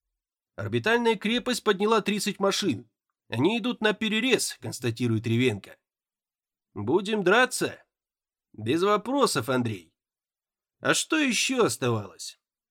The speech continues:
Вместительный планетолет принял четыре блока оводов и четыре смертоносных гостинца с рейнских берегов, ракеты "Доннершлаг". Задняя полусфера защищена огневой точкой со спаркой ионных пушек.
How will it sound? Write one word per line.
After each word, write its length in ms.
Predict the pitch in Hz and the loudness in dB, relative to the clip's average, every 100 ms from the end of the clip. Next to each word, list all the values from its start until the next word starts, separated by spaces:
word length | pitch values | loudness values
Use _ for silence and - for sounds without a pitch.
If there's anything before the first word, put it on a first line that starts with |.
| _ _ _ _ _ _ | _ _ _ _ _ _
Вместительный 720 | - 104 120 - 277 262 240 220 | -12 -6 -6 -2 -2 0 0 0
планетолет 720 | 202 202 196 202 233 233 - | 4 4 6 2 2 -2 -2
принял 380 | 190 247 240 226 | -2 0 -2 -2
четыре 440 | - 190 226 214 | -4 -4 -2 -2
блока 400 | 139 190 196 151 - | 0 0 0 0 -2
оводов 500 | 233 180 123 101 - | -4 -2 -2 -4 -8
и 100 | 110 | -8
четыре 460 | - 175 269 254 | -6 -4 -2 0
смертоносных 840 | 220 202 190 190 190 233 - 175 143 | 0 2 0 2 0 0 0 2 2
гостинца 680 | 123 139 - 247 240 - 226 | 2 -2 -2 -6 -4 -6 -6
с 120 | - | 0
рейнских 520 | 185 214 190 - 180 | 0 0 -2 -2 -4
берегов, 540 | 139 170 170 151 110 - _ _ _ - | 0 0 2 2 0 -2 _ _ _ -10
ракеты 540 | 113 156 - 262 247 | -2 -2 -2 -6 -6
"Доннершлаг". 720 | 180 175 208 123 110 - - - _ _ _ _ _ _ _ _ - | -4 2 2 2 -2 -6 -8 -18 _ _ _ _ _ _ _ _ -12
Задняя 600 | 104 101 220 240 240 233 | -8 0 2 4 2 0
полусфера 720 | 220 214 202 - - - 147 | 0 0 0 0 -2 2 2
защищена 720 | 113 113 - 127 170 208 233 | 2 -2 -2 0 0 2 2
огневой 420 | 220 180 185 202 175 | 2 2 4 6 4
точкой 460 | - 226 - 208 | 2 -4 -2 -2
со 160 | - 170 | -2 -4
спаркой 540 | - - 196 - 160 156 | -4 2 2 2 -2 2
ионных 480 | 160 151 131 123 | 0 2 0 -2
пушек. 460 | - 143 - - _ | -4 -6 -6 -12 _